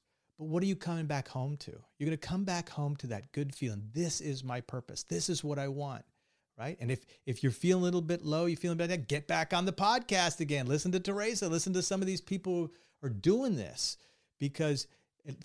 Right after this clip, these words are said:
throws you right back up there to that vibration, that feeling of what you've come to do, right? And then pretty soon what happens is you build an inner habit.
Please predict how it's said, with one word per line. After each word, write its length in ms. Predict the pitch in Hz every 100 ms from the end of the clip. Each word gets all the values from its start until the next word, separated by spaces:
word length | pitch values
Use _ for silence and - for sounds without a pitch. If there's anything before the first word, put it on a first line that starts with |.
| -
throws 340 | 139 170 139
you 120 | 123
right 340 | 110 139 202 -
back 300 | 180 180 180
up 240 | 175 _
there 160 | 147 135
to 60 |
that 200 | 127 117
vibration, 560 | 123 113 110 127 147 123
that 140 | 90
feeling 720 | - - 180 208 175 127 117 110
of 100 | 135
what 260 | 113 131 -
you've 140 | 117
come 200 | - 120
to 100 | 110
do, 280 | 101 98 - - _ _ _ _ _ -
right? 160 | 139 - _ _
And 220 | 127 123
then 180 | 127 175
pretty 300 | 185 208 196
soon 320 | 156 - 170
what 120 | 156 131
happens 440 | - 180 165 139
is 160 | 123 113
you 80 |
build 320 | 104 131 123 120
an 120 | 117
inner 300 | 156 147 139
habit. 460 | 117 117 113 -